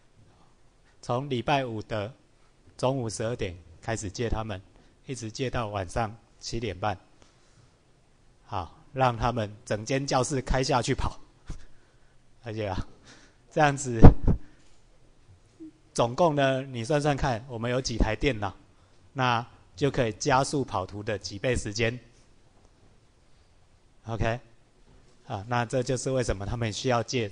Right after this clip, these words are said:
这个，这个教室来跑图的原因了。啊，了解吗？所以各位到期末，我猜各位应该不会那么复杂，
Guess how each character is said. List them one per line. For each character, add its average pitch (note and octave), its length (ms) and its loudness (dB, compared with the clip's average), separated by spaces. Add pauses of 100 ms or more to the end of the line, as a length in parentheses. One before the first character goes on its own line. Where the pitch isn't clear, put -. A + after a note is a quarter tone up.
这 C3+ 140 -4
个， - 80 -10 (260)
这 - 140 -2
个 C3 120 0
教 C3+ 220 4
室 C3+ 140 -6
来 A2 160 2
跑 G2+ 220 -6
图 F#2+ 120 -10
的 F#2 140 -2
原 F#2 180 -6
因 G2+ 160 -8
了。 F#2+ 140 -8 (1400)
啊， G#2+ 200 -4
了 G#2+ 140 -4
解 A2+ 200 -2
吗？ F#2+ 180 -8 (320)
所 F3 160 0
以 D#3 60 2
各 F3 180 6
位 E3 140 6
到 D#3 180 8
期 C#3 240 -4
末， B2+ 420 -4 (1120)
我 C3+ 200 4
猜 E3+ 200 4
各 F3 200 4
位 D3+ 200 4
应 D3 60 -6
该 D3 140 0
不 C3+ 180 -6
会 C3 160 -2
那 B2+ 120 -6
么 A2+ 140 -4
复 A#2+ 200 -4
杂， F2+ 320 -8